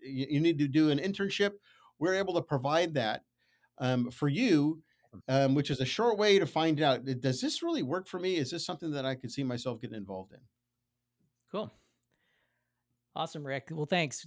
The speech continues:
Speaker 2: Those links will be there for those of you listening. Um, I love that idea of visiting a team for just a day or two and really just getting a feel for it.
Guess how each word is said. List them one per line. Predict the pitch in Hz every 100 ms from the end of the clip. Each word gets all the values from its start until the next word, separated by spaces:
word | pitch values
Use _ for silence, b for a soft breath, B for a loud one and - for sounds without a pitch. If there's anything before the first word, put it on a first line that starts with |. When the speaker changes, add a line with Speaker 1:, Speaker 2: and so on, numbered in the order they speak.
| -
Speaker 2:
Those | 160 175 185 175 -
links | 165 175 165
will | 151
be | 156
there | 160 175 208
for | - 147
those | 143 139
of | 139
you | 139
listening. | 143 160 156 151 151 135
Um, | 120 117 110 107 107 _ _ _ _
I | 120
love | 131 123
that | 131 127
idea | 123 127 127
of | 120 113 107
visiting | 127 127 117
a |
team | 110 127 120
for | - 104
just | 110 - 117
a |
day | 110 107
or | 104
two | - 110 104 98 _ _
and | 113
really | 107 104 98
just | 101
getting | - -
a | 107
feel | 117 117
for | 107
it. | 104